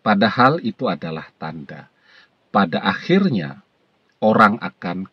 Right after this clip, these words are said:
kembali bersama dengan orang yang dia cintai. Di dalam sebuah hadis kita diajarkan, "Almar'u ma'a man ahabba wa anta ma'a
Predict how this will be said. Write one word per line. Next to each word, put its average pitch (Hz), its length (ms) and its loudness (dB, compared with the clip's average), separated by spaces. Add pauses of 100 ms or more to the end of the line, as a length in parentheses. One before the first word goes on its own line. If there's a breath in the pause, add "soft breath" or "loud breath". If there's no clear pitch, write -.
kembali 117 800 0
bersama 104 880 -6
dengan - 480 -14
orang 120 720 6
yang 78 320 -10
dia 78 240 -12
cintai. - 640 -8 (1400 soft breath)
Di 123 80 0
dalam 147 320 6
sebuah 110 560 0
hadis 113 240 -2
kita 87 320 -6
diajarkan, 101 960 -4 (640)
"Almar'u 95 800 0 (320)
ma'a 92 480 -2
man 98 320 0
ahabba 127 720 -4 (480)
wa 90 320 -2
anta 113 720 -2 (160)
ma'a 90 640 -6